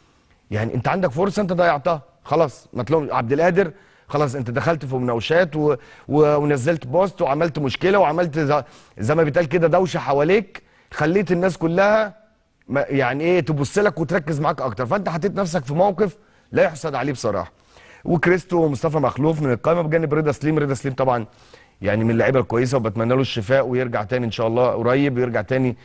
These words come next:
آه، لان من اللعيبه المحترمه ومن اللعيبه المميزه جدًا مع النادي الاهلي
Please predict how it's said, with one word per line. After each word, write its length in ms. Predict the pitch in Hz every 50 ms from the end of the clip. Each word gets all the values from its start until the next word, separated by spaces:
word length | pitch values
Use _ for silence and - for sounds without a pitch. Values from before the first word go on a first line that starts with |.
| - - - - _ _ -
آه، 120 | - 92 98
لان 240 | 110 127 127 131
من 120 | 127 123 123
اللعيبه 340 | 120 117 110 113 147 139 135
المحترمه 580 | 127 117 107 - - - 135 139 143 143 135
ومن 160 | 131 120 113
اللعيبه 280 | 113 107 98 107 131 135
المميزه 500 | 127 120 113 110 110 117 135 135 123 127
جدًا 220 | 117 131 131 131
مع 180 | 123 113 104 101
النادي 200 | 110 123 131 127
الاهلي 360 | 107 117 139 156 165 160 156